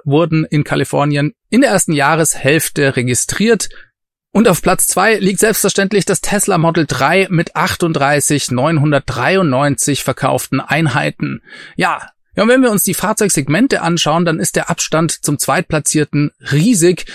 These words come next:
Das Tesla Model Y, wie gesagt, mit zweiundvierzigtausend Einheiten und danach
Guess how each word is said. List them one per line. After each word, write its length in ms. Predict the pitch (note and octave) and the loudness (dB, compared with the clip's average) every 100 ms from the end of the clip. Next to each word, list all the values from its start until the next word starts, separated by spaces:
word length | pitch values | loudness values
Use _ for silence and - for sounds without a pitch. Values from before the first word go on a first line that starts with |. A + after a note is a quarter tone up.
| - | -12
Das 140 | - C#3 | -6 -2
Tesla 300 | F3 - D#3 | -2 0 0
Model 180 | D#3 D3 | 2 4
Y, 180 | D#3 | 4
wie 100 | D#3 | 2
gesagt, 220 | D3+ D#3 D3+ | 2 0 -2
mit 120 | C#3 | -2
zweiundvierzigtausend 920 | C#3+ D3+ - C#3+ C#3 - C3+ C#3 C3+ | 0 0 0 -2 -2 -2 0 0 0
Einheiten 460 | D#3+ F3+ D#3+ D#3+ D#3 | 0 2 0 0 0
und 140 | D3+ | 2
danach 540 | C#3+ C3+ D3 D#3+ D3 | 2 0 0 0 -2